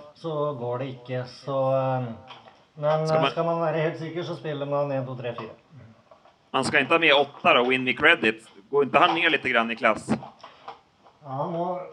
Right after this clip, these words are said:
Speaker 1: det er vanskelig å se han komme inn i løpet, men, eh, han går for så vidt ned en, eh,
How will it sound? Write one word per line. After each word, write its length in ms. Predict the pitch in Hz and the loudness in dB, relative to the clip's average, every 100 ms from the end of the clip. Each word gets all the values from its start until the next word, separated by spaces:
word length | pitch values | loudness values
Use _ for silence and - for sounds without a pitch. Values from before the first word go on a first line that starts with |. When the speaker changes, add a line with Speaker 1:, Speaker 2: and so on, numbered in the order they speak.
| - 165 | -20 -16
Speaker 1:
det 80 | 185 | -6
er 80 | 170 | -2
vanskelig 380 | 185 131 160 180 | -2 -2 -4 -4
å 60 | 175 | -2
se 80 | |
han 140 | 170 160 | -2 -2
komme 220 | 170 143 | -2 -4
inn 100 | 139 | -4
i 80 | 156 | 0
løpet, 320 | 147 143 156 | 2 0 -2
men, 240 | 165 165 165 | -4 -4 -2
eh, 420 | 165 160 160 175 - - | -2 0 0 -2 -6 -8
han 200 | 151 165 | -6 -4
går 120 | 160 | -4
for 160 | 170 160 | -4 -2
så 100 | 160 | -2
vidt 140 | 165 | -2
ned 180 | 143 139 | -4 -2
en, 240 | 147 151 151 | -2 -2 -2
eh, 180 | 151 | -2